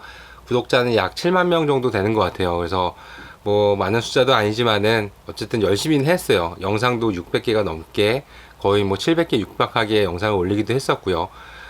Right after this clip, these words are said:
르우체체 채널 말고도 아빠 채널, 제, 여러분들이 보고 계시는 이 채널뿐만 아니라 정말 많은 채널들들 제가 했어요. 한 이삼십 개 정도 채널을 운영했던 것 같아요. 예, 잘 모르겠죠. 네.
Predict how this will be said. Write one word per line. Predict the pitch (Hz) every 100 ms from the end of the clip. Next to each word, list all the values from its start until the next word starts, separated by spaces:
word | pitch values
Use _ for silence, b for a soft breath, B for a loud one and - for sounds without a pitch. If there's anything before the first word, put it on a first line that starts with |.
| B -
르우체체 | 139 151 160 - 151 147 143 139
채널 | 170 170 151
말고도 | 98 101 101 110 107
아빠 | 92 87 113
채널, | - 101 92 92
제, | - 107 87 B B
여러분들이 | 117 143 147 147 131
보고 | 123 120
계시는 | 117 123 120
이 | 104 98
채널뿐만 | 135 135 135 - 143 135
아니라 | 98 107 120 - B B B
정말 | 139 147 131
많은 | 95 117 135
채널들들 | 147 143 131 123 120 113 123 120 120 117
제가 | 107 101
했어요. | 160 - 127 107
한 | 107 127 120 107 - B B B
이삼십 | 123 151 233 220
개 | 214 185
정도 | 160 156 151 151
채널을 | 151 180 175 151
운영했던 | 131 110 120 147 151 151
것 |
같아요. | 110 - 92 80 - B B B B B -
예, | 98 92 80 73 78 - - - -
잘 | 123
모르겠죠. | 107 101 98 - - - - -
네. | 92